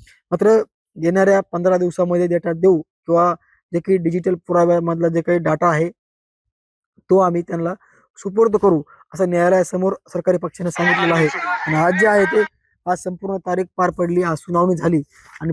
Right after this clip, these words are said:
पुढची जी सुनावणी आहे, अ, जे की आपण बघू शकतो या प्रकरणामध्ये जी सात फेब्रुवारीला पुढील सुनावणी होणार आहे, म्हणजे संतोष देशमुख हत्या प्रकरणाची सुनावणी आता पुढील ही सात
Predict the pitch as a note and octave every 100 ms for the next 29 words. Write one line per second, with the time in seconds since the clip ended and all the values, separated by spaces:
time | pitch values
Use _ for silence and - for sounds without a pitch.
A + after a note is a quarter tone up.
0 | - F#3 F3 G#3+ G#3+ A3+ - G3 G3 G#3+
1 | G#3 F#3 F3 D3+ _ _ _ D3 D3+ D3
2 | D3 F3 - F#3 F3 F#3 F3+ F3+ F3 -
3 | F3 - E3 F3 F3 F3 E3 F3 E3 G3
4 | A3 _ _ _ - - A3 - _ _
5 | - F3 F#3+ F#3 F#3+ F#3 - F#3 G3 -
6 | F3 F3 E3+ D3+ D3+ D#3+ - D#3+ D#3 G3
7 | F#3 - E3+ D#3+ E3+ F#3 F3+ E3 D#3+ E3
8 | D#3+ D#3+ D#3 G3+ - _ _ _ _ _
9 | F3+ G#3 A3 G#3 B3 - G3+